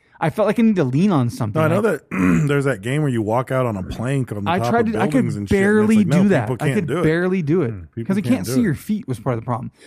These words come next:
Speaker 1: But the funnier part that I wanna laugh at myself about was I got so immersed so quick in that job simulator thing that I had those controllers in my hand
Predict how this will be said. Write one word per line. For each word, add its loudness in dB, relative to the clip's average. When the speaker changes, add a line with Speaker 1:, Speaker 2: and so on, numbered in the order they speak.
Speaker 1:
But 0
the 2
funnier 2
part -2
that 0
I 2
wanna 2
laugh 2
at -4
myself -2
about -2
was -2
I 0
got 0
so 2
immersed 2
so -2
quick -2
in 0
that -2
job -2
simulator -2
thing -2
that -2
I 0
had -2
those -6
controllers -4
in -4
my -2
hand -2